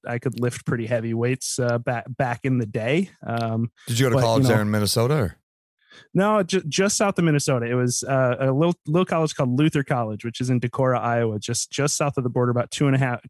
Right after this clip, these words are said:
Speaker 1: two and a half hours south of the, of the Twin Cities. It's a great little, great little town, uh, great little college football program, great choir program. That was actually part of what brought me there, but it was,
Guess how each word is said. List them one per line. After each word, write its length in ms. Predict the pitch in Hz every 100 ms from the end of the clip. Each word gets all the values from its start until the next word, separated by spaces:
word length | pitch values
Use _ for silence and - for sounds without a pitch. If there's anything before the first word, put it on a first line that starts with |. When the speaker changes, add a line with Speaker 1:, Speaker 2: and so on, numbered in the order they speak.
| -
Speaker 1:
two 140 | 180
and 80 | 180
a 40 |
half 160 | 156 151
hours 320 | 143 131 -
south 240 | 135 127
of 120 | 127 123
the, 240 | 120 120
of 160 | 123 117
the 80 | 120
Twin 220 | 127 123
Cities. 380 | - 117 113 -
It's 100 | -
a 40 |
great 280 | 117 120 123
little, 320 | 117 120 113 - - - -
great 200 | 147 156
little 160 | 156
town, 520 | - 143 135 131 120 - -
uh, 220 | 123 117
great 260 | - 131
little 120 | 131 123
college 320 | 135 127 117
football 280 | 131 120 117
program, 400 | 131 123 123 120
great 300 | 104 135 -
choir 320 | 139 127 127
program. 500 | 135 123 120 123 120
That 100 | 120
was 140 | 117
actually 280 | 117 113 123
part 160 | - 117
of 60 |
what 120 | 117 110
brought 220 | 113 110
me 80 | 110
there, 200 | 117 113
but 200 | 113 113
it 60 |
was, 280 | 117 110 -